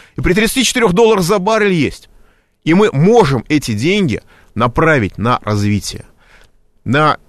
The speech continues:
переработку нефти, на переработку газа,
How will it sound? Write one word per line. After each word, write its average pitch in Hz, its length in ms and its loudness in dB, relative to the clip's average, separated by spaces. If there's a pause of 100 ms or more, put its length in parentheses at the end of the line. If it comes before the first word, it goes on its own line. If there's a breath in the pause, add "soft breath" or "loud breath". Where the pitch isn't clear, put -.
(280)
переработку 165 680 2
нефти, 135 460 -4
на 117 120 -4
переработку 151 640 0
газа, 120 420 0